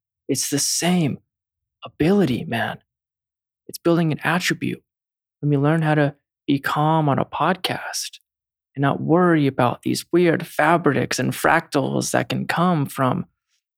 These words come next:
being in a position ultimately, and when we can breathe, drop deeper into the body, like, it does, that right there, it does more good than we can ever know.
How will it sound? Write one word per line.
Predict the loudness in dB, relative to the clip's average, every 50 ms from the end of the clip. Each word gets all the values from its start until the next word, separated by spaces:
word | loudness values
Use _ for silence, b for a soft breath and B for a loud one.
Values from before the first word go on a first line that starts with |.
| _ _
being | 0 0 2 2 2 2
in | 2 0
a | 0
position | 0 -2 -2 0 2 2 2 2 0 0 -2 0
ultimately, | 0 0 0 0 -2 -4 -4 -4 -4 -4 -2 -2 -2 -2 -4 -8 _ _ _ _ _ _ _ _ _ _ _ _ _
and | -2 -2 0 0 0
when | 0 0 2
we | 2 0
can | 0 0 -2 -2
breathe, | 0 0 0 2 2 2 0 -2
drop | 0 0 0 0 0 0
deeper | 0 0 0 0 0 -2 -2
into | 0 -2 -2 -2
the | -4 -4 -6
body, | -6 -4 -2 0 0 2 2 0 -2 -2 -4
like, | -4 -6 -6 -8 -16 _ _ _ _ _ _ _ _ _ _ _ _ _ _ _ _ _ _ _ _ _ _ _ _ _ _
it | -12 -4
does, | 0 0 2 2 0 -4 -8 -12 _ _ _ _ _ _
that | 4 4 4 4 4
right | 2 2 2
there, | 2 2 2 2 2
it | 0 2
does | 2 2 2 2
more | 2 2 0 0
good | 2 2 2 4 4
than | 2 2
we | 0 0 0
can | 0 0 0
ever | 0 0 0 -2
know. | -2 -2 0 0 2 2 0 0 -4